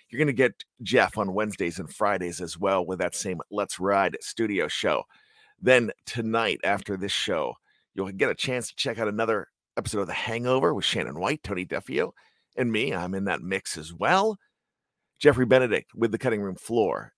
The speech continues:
and The Draft Show right now. It's The Fix. Used to be The Draft Fix, used to be The Fantasy Football Fix. Hey, it's whatever you need it to be. It's Jeremy Betts. It's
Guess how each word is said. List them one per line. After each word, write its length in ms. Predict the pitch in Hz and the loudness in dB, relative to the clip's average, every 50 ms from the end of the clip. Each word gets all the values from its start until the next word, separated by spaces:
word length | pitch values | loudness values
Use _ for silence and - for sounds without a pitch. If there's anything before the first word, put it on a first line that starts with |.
| _ - - | _ -2 2
and 240 | 127 123 117 107 | 4 4 4 2
The 40 | 110 | 0
Draft 520 | 110 101 - - 113 113 117 117 - - - | -4 -4 0 2 4 4 4 4 2 -2 -4
Show 500 | - - 113 98 90 90 85 80 71 - _ _ _ _ _ _ _ - | -4 -2 0 2 2 2 2 0 -2 -6 _ _ _ _ _ _ _ -6
right 240 | 107 104 98 92 67 | -2 -2 -2 -2 -2
now. 300 | 92 98 92 85 65 60 - | -4 -6 -4 -4 -4 -6 -6
It's 320 | - 104 98 - - - - - | -8 -8 -8 -8 -10 -10 -4 -2
The 160 | 113 113 - | 0 0 -2
Fix. 800 | - - - - - 147 139 - - - - - - - - - - - - - - - - _ - | -2 -8 -12 -4 0 2 2 2 2 0 -2 0 0 0 -2 -4 -8 -20 -20 -20 -20 -20 -20 _ -4
Used 180 | 107 123 - | -2 0 2
to 40 | 127 | 2
be 60 | 139 | 2
The 100 | 131 117 | 2 2
Draft 320 | 110 95 139 120 117 - - | 4 4 6 4 4 2 0
Fix, 320 | - 101 82 - - - | 0 0 0 0 -4 -8
used 160 | 104 101 - | -8 -8 -8
to 60 | - | -8
be 100 | 85 117 | -8 -8
The 80 | 104 104 | -8 -6
Fantasy 300 | 87 113 113 113 95 113 | -6 -4 -4 -4 -4 -4
Football 380 | 98 - 139 131 - 113 107 101 | 0 2 2 2 4 2 0 0
Fix. 260 | - - - - - | 0 -4 -6 -6 -4
Hey, 320 | - 123 101 65 50 50 _ _ _ _ _ | -2 -2 0 -2 -2 -4 _ _ _ _ _
it's 160 | - - - 98 | -12 -8 -2 2
whatever 260 | 117 131 143 123 127 | 4 4 4 4 2
you 240 | 120 110 110 120 123 | 0 -2 -2 -2 -2
need 260 | 110 101 110 127 120 | 0 0 0 0 -2
it 80 | 101 - | -4 -4
to 80 | 110 | -6
be. 200 | 104 107 123 104 | -4 -2 -2 -2
It's 140 | 80 78 - | -2 -4 -6
Jeremy 300 | - - 107 107 101 101 | -6 -4 -4 -4 -4 -6
Betts. 440 | 92 - 95 82 65 - - - - _ - | -6 -4 -4 -4 -4 -6 -10 -14 -12 _ -10
It's 140 | 104 - | -10 -10